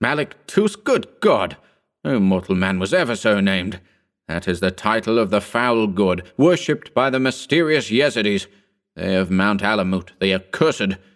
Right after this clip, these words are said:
whose eight brazen towers rise in the mysterious wastes of deep Asia. His idolatrous symbol is the brazen peacock, and the Mohammedans, who hate his demon-worshipping devotees, say he is the essence of the evil of all the universes,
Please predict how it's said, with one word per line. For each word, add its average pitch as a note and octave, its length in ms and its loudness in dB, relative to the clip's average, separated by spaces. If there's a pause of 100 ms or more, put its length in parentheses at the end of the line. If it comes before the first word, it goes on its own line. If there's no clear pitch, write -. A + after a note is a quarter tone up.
(120)
whose A2+ 240 2
eight A#2+ 360 -2
brazen A2+ 480 0
towers A#2 560 -2
rise B2+ 480 0
in B2 80 0
the B2 60 0
mysterious D#3 680 2
wastes - 460 -2
of G2+ 160 0
deep C3 220 0
Asia. C3+ 420 0 (440)
His F#3+ 180 2
idolatrous G2+ 640 0
symbol C3 440 0
is B2+ 140 -4
the A#2 100 2
brazen D3 540 2
peacock, - 760 -4 (360)
and D#2+ 220 -6
the E2 60 -4
Mohammedans, F2 720 -2 (320)
who B2+ 120 2
hate B2 260 0
his F#2 180 -2
demon-worshipping F#2 920 0
devotees, F#2 500 0 (260)
say C3+ 260 0
he C#3 180 -2
is A2+ 120 2
the A#2+ 140 6
essence C3+ 400 -2
of B2 100 -2
the D3 180 0
evil F3 360 2
of D3 160 0
all E3+ 240 2
the F#3 140 2
universes, C3+ 760 -2